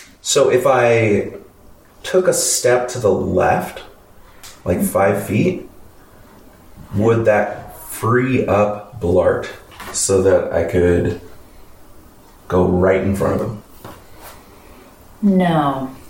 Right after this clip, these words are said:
Speaker 2: 'Cause the step to the left brings you even further behind him, and your cone spreads in a, in a V like that.
Speaker 1: Mm-hmm.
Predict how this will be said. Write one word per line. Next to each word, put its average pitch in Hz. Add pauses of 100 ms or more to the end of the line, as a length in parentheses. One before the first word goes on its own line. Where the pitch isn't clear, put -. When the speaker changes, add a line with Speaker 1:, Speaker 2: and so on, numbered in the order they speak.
(560)
Speaker 2:
'Cause 190
the 190
step 233
to 247
the 214
left 180
brings 180
you 165
even 160
further 160
behind 151
him, 147
and 151
your 180
cone 160 (280)
spreads - (560)
in 175
a, 147
in 165
a 151
V 160
like 139
that. 135
Speaker 1:
Mm-hmm. 87